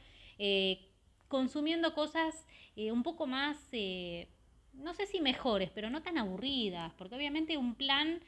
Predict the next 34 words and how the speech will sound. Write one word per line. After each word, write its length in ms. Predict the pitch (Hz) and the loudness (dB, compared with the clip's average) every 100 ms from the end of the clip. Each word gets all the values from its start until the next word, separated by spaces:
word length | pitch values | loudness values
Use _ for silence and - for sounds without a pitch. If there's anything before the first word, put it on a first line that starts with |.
| - - - _ _ | -18 -20 -20 _ _
súper 320 | - 311 330 | -6 0 2
restrictivo, 720 | - - 240 - 233 220 208 | 0 -2 -6 -2 -2 0 -2
tanto 420 | 208 226 226 226 214 | 0 0 0 -2 -4
para 560 | 185 180 170 165 165 | -4 -2 -2 -2 0
ácido 340 | 226 - 233 214 | -2 0 -2 0
úrico 300 | 214 208 202 | -2 -2 0
alto 300 | 190 190 185 | 0 -2 -6
como 240 | 185 175 | -6 -6
para 220 | 175 170 | -4 -2
obesidad, 760 | 175 180 - 220 214 202 202 214 | -2 -4 -4 0 0 0 -4 -6
va 60 | 254 | -8
a 60 | |
ser 220 | - 277 | -6 -8
recontra 760 | 254 226 226 285 277 240 208 185 | -6 -6 -6 -4 -2 -4 -4 -6
monótono. 640 | 185 180 180 175 170 170 | -6 -6 -8 -10 -12 -12
Yo 160 | 175 220 | -10 -6
lo 100 | 233 | -4
aclaro 380 | 233 240 240 233 | -2 -2 -2 -4
siempre 440 | - 294 302 233 | -4 -4 -2 -2
porque 300 | 185 175 175 | -6 -10 -10
lamentablemente 800 | 180 185 190 240 254 247 262 - | -8 -8 -6 -4 -2 -2 -4 -6
tiene 260 | 240 233 | -8 -8
que 80 | 233 | -8
ser 200 | 226 233 | -12 -10
un 120 | 226 | -10
plan 220 | 214 226 226 | -4 -4 -4
restrictivo, 880 | 214 - 240 - 311 285 185 165 - - - - | -10 -10 -10 -4 -4 -2 -4 -4 -8 -18 -20 -10
que 100 | - | -4
no 140 | 247 285 | 0 2
va 60 | |
a 40 | 320 | 0
ser 220 | 330 320 | -2 -2
por 140 | 320 | -2
siempre. 580 | 302 - 208 180 165 175 | -4 -4 -4 -4 -6 -10